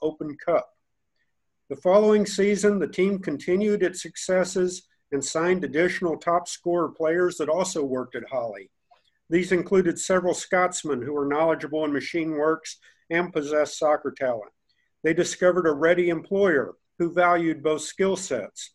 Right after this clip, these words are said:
As the team again advanced through the league, they landed one of the rising stars in the soccer world, Gerrit Visser, a former Dutch Olympian. Visser's remarkable soccer journey is distinct with tenure on several significant teams of the nineteen twenties.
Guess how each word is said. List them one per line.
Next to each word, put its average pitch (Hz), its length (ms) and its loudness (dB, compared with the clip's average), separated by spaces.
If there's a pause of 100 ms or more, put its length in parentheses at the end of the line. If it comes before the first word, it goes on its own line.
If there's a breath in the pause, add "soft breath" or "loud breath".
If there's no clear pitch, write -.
(400)
As 165 200 -2
the 180 80 0
team 214 340 0
again 190 320 2
advanced 175 540 -2
through 165 180 0
the 139 160 -8
league, 165 340 0
they 139 120 2
landed 151 420 -2
one 156 220 -2
of 143 80 -4
the 131 80 -4
rising 151 500 0
stars 165 520 -2
in 139 100 -4
the 131 60 -4
soccer 151 440 -2
world, 151 440 -4 (420)
Gerrit 175 320 4 (120)
Visser, 127 420 -4 (440)
a 131 80 -4
former 175 540 -2
Dutch 156 500 0
Olympian. 135 560 -6 (680)
Visser's 214 440 2
remarkable 165 600 0
soccer 165 460 0
journey 147 360 -2
is 135 200 -4
distinct - 580 -4
with 139 180 -6
tenure 165 440 0
on 131 120 -2
several 170 380 -2
significant 160 680 -6
teams 151 380 -6
of 135 100 -8
the 139 80 -4
nineteen 143 500 -2
twenties. 127 600 -6